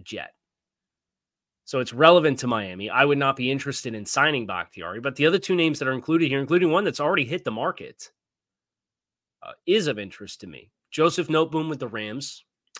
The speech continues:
obviously some parallels for the offensive scheme. And then Chukwuma Okorafor for the Pittsburgh Steelers, uh,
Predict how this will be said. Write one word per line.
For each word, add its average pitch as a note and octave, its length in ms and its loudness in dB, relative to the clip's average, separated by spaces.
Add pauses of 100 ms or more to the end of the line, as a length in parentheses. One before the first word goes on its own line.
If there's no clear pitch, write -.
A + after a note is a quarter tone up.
obviously A2+ 340 -8
some A#2 140 -10
parallels G#2 340 -10
for - 120 -18
the G2 120 -12
offensive G#2+ 380 -12
scheme. G#2 320 -12 (400)
And C3+ 100 2
then D3+ 80 6
Chukwuma E3+ 480 4
Okorafor D3+ 580 0
for B2 140 -12
the A#2 80 -6
Pittsburgh C#3 400 -4
Steelers, C3 680 -4 (600)
uh, G#2 280 -8